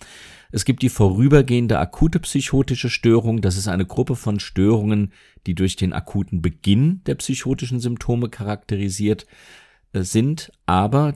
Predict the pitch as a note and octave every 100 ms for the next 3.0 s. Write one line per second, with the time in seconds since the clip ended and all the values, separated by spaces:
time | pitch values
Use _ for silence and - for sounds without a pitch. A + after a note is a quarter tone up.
0 | - G#2+ B2+ - - G2 - G2+ - A#2+
1 | - - F#2 - G2 G#2 F#2 F#2 G2 G2
2 | - - F2+ G2+ - F2 E2+ E2+ G#2 B2